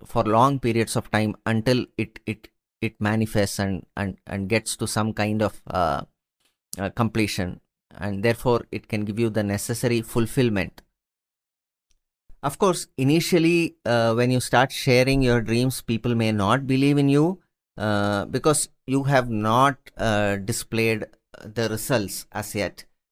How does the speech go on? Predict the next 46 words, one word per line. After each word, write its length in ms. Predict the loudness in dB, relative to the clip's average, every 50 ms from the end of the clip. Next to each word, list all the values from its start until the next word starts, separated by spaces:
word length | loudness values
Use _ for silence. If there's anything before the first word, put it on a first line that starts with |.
| _ _
But, 180 | -2 -2 0 0
like, 160 | -2 -4 0
over 240 | 0 0 2 2 2
a 60 | 2
period 320 | 0 0 0 0 0 0 0
of 160 | -2 -2 -2
time, 200 | -2 -2 -2 -4
people 400 | -4 -6 -8 -4 -4 -4 -4 -2
do 280 | -2 -2 -2 -2 -2
come 260 | -2 -2 -2 -2 -2 -2
to 100 | -2 -2
know 200 | 0 0 0 0
that, 300 | 0 0 -2 -2 -4 -4
like, 240 | -6 -6 -6 -8 _ _ _ _ _ _
you 140 | -4 -2 -2
are 80 | -2
really 340 | -2 0 0 0 0 0 0
dedicated 580 | 0 0 0 0 -2 -2 -2 -4 -4 -4 -4 -4
and 200 | -4 -4 -4 -4
committed 460 | -4 -4 -2 -4 -4 -4 -6 -6 -4
towards 320 | -2 0 0 0 0 0 0
it, 220 | 0 0 -2 -8 -6
and 300 | -4 -2 -2 -4 -4 -8 _
they 160 | -2 -2 0
will, 320 | 0 0 0 -2 -4 -6 -10 _ _ _ _ _ _
they 100 | -2 -2
will 120 | 2 2 0
accept 380 | 0 0 0 -2 -2 0 2
you. 120 | 0 0 2
For 200 | 2 4 4 6
all 140 | 6 6
you 120 | 4 2 0
know, 220 | 0 0 -2 -2
after 300 | -2 -4 -6 -6 -6 -8
a 60 | -8
point 360 | -4 -2 0 0 0 -2 -2 -4
in 100 | -4 -2
time, 300 | 0 0 0 0 -2 -4 -6 -8 -10 -14 -6 -2
they 120 | -2 0
might 220 | 0 -2 -2 -2
even 300 | -4 -2 -2 -2 -2 -2
come 380 | -2 -2 0 0 0 -2 -4 -6 -4
in 180 | -4 -4 -2
support 440 | -2 -2 -4 -4 -2 -2 -2 -2 -2
of 180 | -6 -6 -6 -10
you. 160 | -10 -10